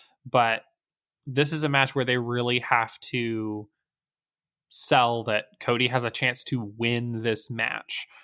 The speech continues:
and make his offense look good without making Lance Archer look weak. So,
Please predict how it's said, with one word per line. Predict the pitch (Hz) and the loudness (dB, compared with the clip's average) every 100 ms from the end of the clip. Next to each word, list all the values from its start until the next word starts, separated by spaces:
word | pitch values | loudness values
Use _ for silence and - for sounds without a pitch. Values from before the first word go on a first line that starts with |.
| _ _ - | _ _ 0
and | 120 110 107 104 104 - | 0 0 -4 -8 -12 -10
make | 123 113 120 | -2 0 0
his | 123 | 2
offense | 120 117 - 120 127 | 2 2 0 -4 -4
look | 113 113 117 | -4 -6 0
good | 143 156 127 120 | 4 4 4 2
without | 117 123 127 - _ _ _ - | 0 4 4 0 _ _ _ -8
making | 127 117 - 120 | 0 0 2 -2
Lance | 117 110 110 - | -2 -2 -2 0
Archer | 160 160 131 120 123 - _ 147 | 0 0 0 0 -2 -6 _ -14
look | 110 113 - | -6 -6 -2
weak. | 220 196 - - _ | -2 -2 -4 -12 _
So, | - - 120 113 110 107 | -6 2 4 4 2 -2